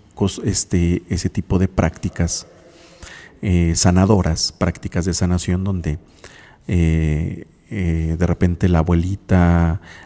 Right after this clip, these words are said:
la tía, eh, pues, eh, cura con un té, ¿sí? Cura con ciertas hierbas, te hace la limpia con el,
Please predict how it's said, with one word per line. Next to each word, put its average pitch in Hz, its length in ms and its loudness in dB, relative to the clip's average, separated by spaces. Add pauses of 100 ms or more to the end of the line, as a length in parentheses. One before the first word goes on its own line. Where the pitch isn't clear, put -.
la 82 160 0 (120)
tía, 87 800 2 (500)
eh, - 320 -6
pues, - 380 -2 (160)
eh, 135 320 -6
cura 95 280 4
con 85 220 0
un 87 160 0
té, 95 360 2 (520)
¿sí? 90 360 -8 (340)
Cura 95 300 2
con 85 180 -2
ciertas 92 460 0
hierbas, 95 540 0 (420)
te - 80 4
hace 92 220 6
la 85 140 6
limpia 87 440 2
con 80 200 -4
el, 80 200 -2